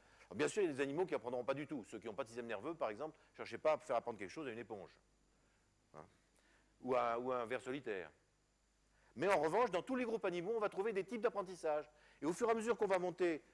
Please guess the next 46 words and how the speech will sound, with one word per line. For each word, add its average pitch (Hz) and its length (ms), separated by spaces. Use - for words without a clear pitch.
dans 143 180
le, 131 220
dans 117 160
la, 107 240
la 101 100
hiérarchie 160 360
de 147 80
la 170 80
complexité, 123 640
euh, 82 40
céphalique, 147 580
on 127 80
va, 147 160
c-, 143 180
certaines 165 320
mémoires 196 220
vont 220 60
se 196 80
mettre 196 140
en 196 60
place. 151 240
Par 147 160
exemple, 170 240
l'habituation 185 600
et 156 40
l'alternance, 151 560
on 156 60
la 160 80
trouve 208 200
à 196 40
peu 185 120
près 202 100
partout, 170 380
y 175 80
compris 208 360
chez 180 180
les, 151 160
chez 160 120
les 156 80
didermiques, 175 580
les 113 80
animaux 139 220
qui 175 100
ont 139 60
deux 160 120
feuillets, 165 340